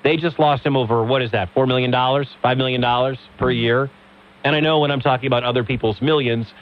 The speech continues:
it doesn't make a whole lot of sense. But you, if I'm Tennessee fan today, I'm livid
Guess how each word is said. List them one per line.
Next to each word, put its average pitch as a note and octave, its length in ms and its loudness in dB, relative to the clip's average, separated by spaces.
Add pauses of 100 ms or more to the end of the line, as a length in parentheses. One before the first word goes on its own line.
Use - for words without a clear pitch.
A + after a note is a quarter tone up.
(380)
it B2+ 100 0
doesn't B2+ 240 2
make A#2+ 160 0
a A#2 80 2
whole A2 160 0
lot G#2 180 0
of F2+ 100 -2
sense. F#2+ 320 0 (520)
But D3+ 160 2
you, F3 320 -2 (1000)
if D3+ 160 2
I'm A3 220 2
Tennessee E3+ 500 -2
fan C3 320 0
today, A2 400 -2
I'm G2+ 200 0
livid F2 340 -4